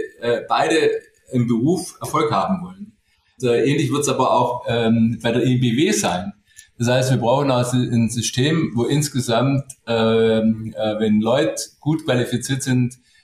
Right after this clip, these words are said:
äh, und arbeiten wollen, wo auch das soziale Leben auch gut organisiert ist. Deswegen verbindet sich am Ende des Tages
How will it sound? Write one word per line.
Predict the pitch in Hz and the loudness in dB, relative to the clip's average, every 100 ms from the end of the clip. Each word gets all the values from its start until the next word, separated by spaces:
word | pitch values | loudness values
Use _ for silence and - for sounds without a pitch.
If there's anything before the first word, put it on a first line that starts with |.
| _ | _
äh, | 113 117 | -2 0
und | 117 120 | 0 2
arbeiten | 117 120 117 113 110 | 2 2 2 2 2
wollen, | 110 113 127 123 - | 2 2 2 0 -2
wo | 123 120 | 0 2
auch | 107 - | 2 0
das | 110 - | -4 -6
soziale | 101 107 117 110 | -4 -2 0 2
Leben | 107 107 | 2 0
auch | 104 104 | -2 -4
gut | 110 | -6
organisiert | 95 92 95 95 - 101 - - | -6 -6 -6 -8 -12 -16 -18 -12
ist. | - - _ _ - | -12 -12 _ _ -6
Deswegen | 110 123 123 123 | -2 0 0 0
verbindet | - - 147 165 - | -4 -2 0 2 2
sich | 120 117 | 0 0
am | 120 | 0
Ende | 123 113 | 0 0
des | 107 | -2
Tages | - 110 117 110 - | 0 0 0 -4 -8